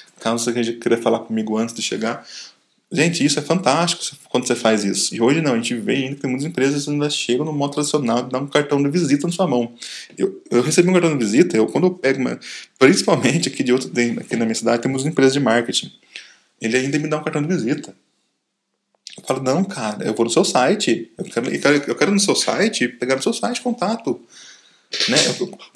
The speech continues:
o, aqui, os aplicativos da Apple, aqui, o Apple Mail, o aplicativo do iPhone também,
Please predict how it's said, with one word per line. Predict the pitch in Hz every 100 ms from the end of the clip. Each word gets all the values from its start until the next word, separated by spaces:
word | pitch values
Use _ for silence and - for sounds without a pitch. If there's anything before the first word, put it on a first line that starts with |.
| 151
o, | 143 127
aqui, | 120 120 190
os | 165 117 117
aplicativos | 120 117 123 143 131
da | 120
Apple, | 117 131 123
aqui, | 110 135
o | 123
Apple | 127 110
Mail, | 107 123 110 113
o | 107
aplicativo | 107 - 110 123
do | 117
iPhone | 117 113 117 117
também, | 113 113 117 117